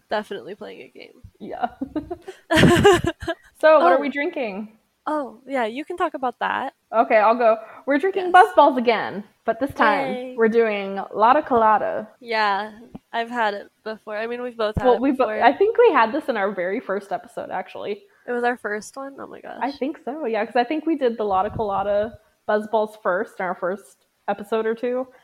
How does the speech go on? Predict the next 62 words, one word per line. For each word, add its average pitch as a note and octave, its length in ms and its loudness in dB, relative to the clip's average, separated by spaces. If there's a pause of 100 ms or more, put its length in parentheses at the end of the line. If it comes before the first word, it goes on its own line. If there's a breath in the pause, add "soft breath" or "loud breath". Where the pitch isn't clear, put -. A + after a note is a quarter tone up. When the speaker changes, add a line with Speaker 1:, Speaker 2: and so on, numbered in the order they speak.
(240 soft breath)
Speaker 2:
and A3 140 -2
then G3 260 -2
Speaker 1:
<laughs> - 80 -10
Speaker 2:
for A#3 100 4
the G#3+ 120 0
next F#3+ 560 -6 (200)
series G3+ 340 -4
of, G3 160 -12 (460)
like, F#3+ 220 -2
recordings, G#3 640 -2
we G#3 100 -6
did G3 340 -8
the, F3+ 200 -6
uh, D#3 360 -6
the - 80 -6
chocolate - 460 -6
ones. A#2+ 300 -12 (200)
But A3+ 100 -4
you A#3+ 100 0
had A#3 80 4
Speaker 1:
Well, A3 80 -2
Speaker 2:
something? A#3+ 160 0
Speaker 1:
that's C4 100 -4
what - 100 -6
we're A#3+ 80 -14
drinking. G#3 280 -20 (360)
Yes, C#4+ 220 0
I C#4 80 -2
do, B3+ 240 -6
actually, G3+ 400 -8
'cause A3 100 -12
I G#3+ 120 -2
totally G#3+ 340 -8
spaced, G3+ 480 -10
and G3+ 160 -12
then G3 80 -8
I G3 60 -4
remembered, F#3+ 540 -6
and G3+ 120 -8
I F#3+ 80 -4
went F#3 140 -10
and G#3 80 -20
pulled F#3 180 -8
it F3+ 80 -6
up F3+ 140 -10
really F3+ 140 -6
quick. D#4 220 -2
Speaker 2:
<laughs> - 380 -8
Okay. B3 260 -2
Speaker 1:
We C#4 120 -6
got D#4 140 0
our F4+ 100 -2
first C#4 400 -8
review. C4 840 -12
Like, - 260 -8
Speaker 2:
<gasps> - 40 -6
Oh, G#4+ 400 8
Speaker 1:
actual A#4+ 340 2
Speaker 2:
yeah! G#4+ 240 6
Speaker 1:
review. C#4 500 -8
Speaker 2:
Whoop, C4+ 220 6
whoop! D#5+ 520 6